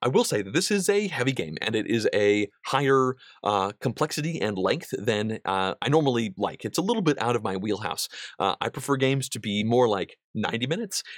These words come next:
and our first three-player game of this, I think, took about two and a half hours, and our second three-player game, where we all had played the game before, took just under two hours, so that's a pretty significant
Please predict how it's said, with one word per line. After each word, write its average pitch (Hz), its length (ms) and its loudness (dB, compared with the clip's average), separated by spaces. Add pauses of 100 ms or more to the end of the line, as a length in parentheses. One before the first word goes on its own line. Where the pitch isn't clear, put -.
and 110 300 2
our 107 140 2
first 147 320 2
three-player 127 400 4
game 113 200 0
of 107 60 2
this, 107 160 0
I - 80 -4
think, 226 300 -4
took 131 160 -2
about 107 200 -2
two - 140 -6
and 98 80 0
a 95 40 -4
half 135 180 0
hours, 131 320 0 (280)
and 104 160 2
our 95 120 4
second 160 260 0
three-player 117 380 2
game, 101 240 -2
where 101 120 6
we 101 220 -4
all 107 200 4
had 104 180 -4
played 104 160 2
the 95 60 -8
game 107 160 0
before, 139 340 2 (200)
took 113 220 -2
just 131 380 0
under 104 200 -2
two - 240 0
hours, 85 360 -2 (180)
so - 100 -4
that's 131 220 2
a - 60 -2
pretty - 260 2
significant 127 540 0